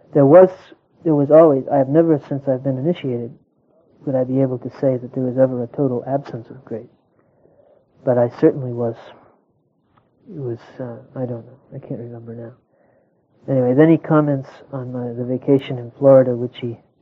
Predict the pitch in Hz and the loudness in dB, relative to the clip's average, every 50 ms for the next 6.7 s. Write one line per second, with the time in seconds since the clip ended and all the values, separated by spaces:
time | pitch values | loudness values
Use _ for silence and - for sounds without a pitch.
0 | _ _ - 139 131 123 120 123 - _ _ _ _ _ _ _ _ _ _ 156 | _ _ -2 -2 0 0 -2 -6 -14 _ _ _ _ _ _ _ _ _ _ -4
1 | 156 139 131 131 127 120 139 151 151 - - 143 131 127 127 127 117 123 120 - | -2 0 0 0 0 4 4 4 4 4 4 2 4 4 4 2 0 -4 -8 -12
2 | - - 143 135 139 135 139 135 131 123 127 139 139 139 - 139 123 117 - - | -4 0 2 2 4 2 2 0 0 0 0 -2 -2 0 -2 -2 -2 -2 -6 -10
3 | - 127 120 123 120 113 131 131 127 127 131 120 120 117 113 120 127 127 123 - | -14 -12 -10 -10 -8 -6 -6 -6 -2 0 -2 -2 -2 -4 -8 -6 -8 -8 -8 -8
4 | - 127 117 113 120 135 139 123 113 - _ _ _ _ _ _ _ _ _ _ | -14 -14 -14 -4 0 2 2 2 2 -2 _ _ _ _ _ _ _ _ _ _
5 | _ - - - 143 139 135 143 143 135 127 123 120 123 127 131 127 127 123 127 | _ -18 -4 -2 -2 -2 -2 -2 -2 -2 -2 -2 -6 -8 -8 -8 -8 -6 -6 -6
6 | 120 117 117 135 120 117 117 113 117 143 139 117 - - | -6 -4 -6 -6 -6 -4 -8 -2 2 4 4 4 2 -6